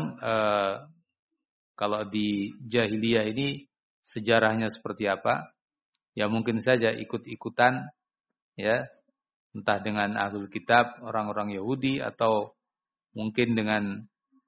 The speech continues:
eh, apa, eh, ajaran-ajaran yang mereka dapati sebelum itu, wallahu alam persisnya. Yang jelas ada sejarahnya orang jahiliyah juga puasa. Nah, kemudian Nabi memerintahkan.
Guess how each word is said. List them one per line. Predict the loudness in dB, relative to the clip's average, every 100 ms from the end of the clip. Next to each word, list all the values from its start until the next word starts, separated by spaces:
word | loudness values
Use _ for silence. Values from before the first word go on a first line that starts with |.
| _ _ _ -4
eh, | 0 2 4 2 0 -2 -8 -8
apa, | -4 -4 -4 -16 _ _ _ _ _ _ _ _ _ _ _ _ -12
eh, | -8 -6 -8 -8 -10 -14 -18 _ _ -20 -20 _ -20 -20 -20 -20 -20 -20 _ -6
ajaran-ajaran | -2 0 0 0 0 0 0 0
yang | 0
mereka | 0 0 -2
dapati | 0 0 0 0 -2 -6 -8 _ _ _ _ _ _ _ -12
sebelum | -6 0 0 0
itu, | -2 0
wallahu | 0 0 0 0
alam | -2 -4
persisnya. | -4 -8 -8 -2 -2
Yang | 0 2
jelas | 4 4 2
ada | 0 2 2 0
sejarahnya | -6 0 4 4 2 2 2 2
orang | 4 4 4
jahiliyah | 2 2 2 0
juga | 0 0 0 -2 _ _
puasa. | -2 0 -2 -10 -18 _ _ _ _ _ _ _ _ _ _ _ _ 2
Nah, | 4 4 0
kemudian | 0 2 8 8
Nabi | 8 6 6
memerintahkan. | 6 6 6 6 4 4 -2 -6